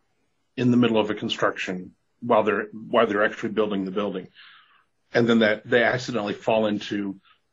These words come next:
what turns out to be this weird little mafia thing that's going on. And San Francisco didn't really have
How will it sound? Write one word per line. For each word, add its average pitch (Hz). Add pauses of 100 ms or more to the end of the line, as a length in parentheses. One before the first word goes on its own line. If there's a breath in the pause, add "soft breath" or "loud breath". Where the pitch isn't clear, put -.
(540)
what 117
turns 123
out 107
to 110
be 104
this 104
weird 110
little 107
mafia 101
thing 98
that's 92
going 101
on. 101
And 123
San 143
Francisco 135
didn't 104
really 101
have 98